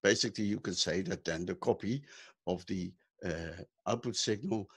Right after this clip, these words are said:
minus the, uh, input signal is zero. You have an ideal gain in this case. It means if we put that in the equation, <clears throat> then, um,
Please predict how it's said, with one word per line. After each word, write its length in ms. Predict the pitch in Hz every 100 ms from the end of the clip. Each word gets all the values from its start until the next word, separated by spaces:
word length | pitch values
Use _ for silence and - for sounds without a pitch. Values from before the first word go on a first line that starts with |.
| - -
minus 640 | 107 117 110 90 - - -
the, 200 | 90 90 - _ 92
uh, 180 | 87 - -
input 280 | 131 139 -
signal 460 | 92 107 92 92 -
is 240 | 92 87 -
zero. 420 | - 120 95 90
You 140 | 95 98
have 180 | 90 87
an 120 | 87 104
ideal 480 | 113 107 101 95 - _ _ 110
gain 340 | 104 87 69 90 _ _ -
in 140 | 85
this 180 | 76 67
case. 480 | - 73 - - - _ _ _ _ - - - - - - - - - - _ _ -
It 160 | 180 135
means 340 | 147 226 -
if 180 | 180 151
we 80 | 147
put 240 | 170 165
that 180 | 139 135
in 140 | 127
the 160 | 110 101
equation, 680 | 98 156 175 - 175 170 170 - - 233 _
<clears throat> 440 | - 135 120 - 135
then, 300 | 135 120 117
um, 420 | 110 101 95